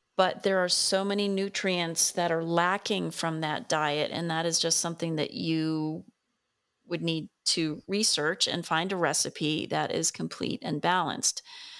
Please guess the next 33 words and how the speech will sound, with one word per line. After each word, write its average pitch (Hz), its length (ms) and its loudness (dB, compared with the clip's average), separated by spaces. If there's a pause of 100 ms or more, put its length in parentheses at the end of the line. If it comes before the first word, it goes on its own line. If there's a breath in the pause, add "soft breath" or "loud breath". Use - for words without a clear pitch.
(220 loud breath)
because 165 640 0 (760)
a 175 120 0
lot 170 200 4
of 185 140 0
these 180 400 2 (260 loud breath)
home-cooked 202 460 2
meals 175 400 4
and 160 140 -2
just 165 240 0
a 156 60 0
regular 180 420 2
recipe 175 440 0
that - 160 0
you - 100 0
might 147 220 0
find 170 260 0
online 160 640 0 (400 loud breath)
doesn't 190 400 4
mean 202 340 4
that 160 160 0
it's 143 140 0
complete 160 460 0
and 165 100 -2
balanced. 160 720 0 (680)
A 160 80 6
lot 175 360 4
of 185 100 0
our 180 160 2
dogs 170 420 2
are 156 200 0
lacking 156 560 0
calcium, 220 880 0 (1000)
vitamin 165 380 2